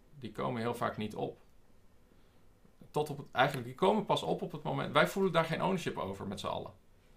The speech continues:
Er is geen maatschappelijke ownership van het concept search. Er is geen maatschappelijke ownership over de informatiemarkt.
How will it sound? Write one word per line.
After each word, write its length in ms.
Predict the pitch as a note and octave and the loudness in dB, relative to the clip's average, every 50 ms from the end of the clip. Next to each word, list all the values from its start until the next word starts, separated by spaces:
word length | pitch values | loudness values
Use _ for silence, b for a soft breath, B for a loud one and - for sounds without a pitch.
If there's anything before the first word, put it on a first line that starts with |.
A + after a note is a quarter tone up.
| b b b b b b b b - | b b b b b b b b -2
Er 100 | A#2 A#2+ | 0 0
is 100 | C3+ - | 0 0
geen 160 | - C#3+ D3 | 0 0 0
maatschappelijke 540 | C#3 C#3 - - D3+ C#3+ - C#3 C#3 - - | 0 -2 0 -2 -2 -2 -2 -4 -2 0 0
ownership 400 | C3 C3 C#3 C#3 - C#3+ C#3 - | 0 0 0 -2 -2 -4 -4 0
van 340 | - C3 B2+ B2+ B2+ B2 - - | 2 2 2 2 0 -4 -10 -8
het 240 | - A2+ A#2+ - - | -2 -2 -2 -2 0
concept 500 | - C3 A#2+ A#2 - B2+ A#2 - - - | -4 -4 -4 0 2 0 0 0 -2 -4
search. 500 | - - - - C3+ F#2+ - - - - - | -2 2 4 4 4 4 2 -2 -6 -6 -4
Er 140 | A2 G2+ A2 | -4 -2 -2
is 120 | A2 - | -2 -4
geen 300 | - - B2 A#2 A#2 A2+ | -2 0 0 0 2 0
maatschappelijke 520 | A2+ A2+ - - B2+ B2+ - B2 A#2 - - | -2 -4 -4 -4 -4 -4 -2 -4 -6 -2 -2
ownership 460 | B2 B2 B2 A#2 - - B2 - - b b b b b b b | -2 -2 -2 -2 -2 -4 -6 -6 -8 b b b b b b b
over 480 | - A#2+ A#2 A#2 A#2 - A2 G#2 G#2 - | 2 2 2 4 4 2 0 0 -2 4
de 220 | - A#2+ A#2 A#2+ A#2 | 6 6 6 6 4
informatiemarkt. 1120 | B2+ A#2+ A2+ - C3 A#2+ B2 C#3 D3+ - - - A2+ G2+ G2+ G2+ F#2+ F#2+ F#2+ - - - | 2 0 0 0 2 4 6 4 4 4 2 -2 -2 0 0 0 0 -2 -6 -12 -14 -16